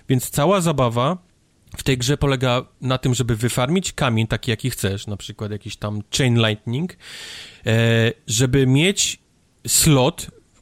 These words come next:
w, pod tym kolorem tego kamieniu, w jakiejś, powiedzmy, mieczu, czy różdżce, czy zbroi. E, do tego są kamienie, które polepszają konkretne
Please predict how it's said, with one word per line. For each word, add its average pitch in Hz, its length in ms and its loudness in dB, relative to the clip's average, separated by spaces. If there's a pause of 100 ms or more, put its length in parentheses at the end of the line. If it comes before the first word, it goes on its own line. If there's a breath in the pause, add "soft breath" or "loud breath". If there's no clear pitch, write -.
(280)
w, - 180 -16
pod - 260 0
tym 165 140 0
kolorem 123 420 2
tego 123 220 -2
kamieniu, 117 420 0
w 123 40 -2
jakiejś, 110 260 -6
powiedzmy, 107 720 -2 (800)
mieczu, 123 680 2
czy 113 280 -2
różdżce, 123 480 0
czy 110 400 -2
zbroi. 113 600 0 (500 loud breath)
E, 113 320 2
do 117 120 0
tego 190 300 2
są 143 400 2 (420)
kamienie, 143 480 4
które 131 480 2 (140)
polepszają 143 800 2
konkretne 139 880 0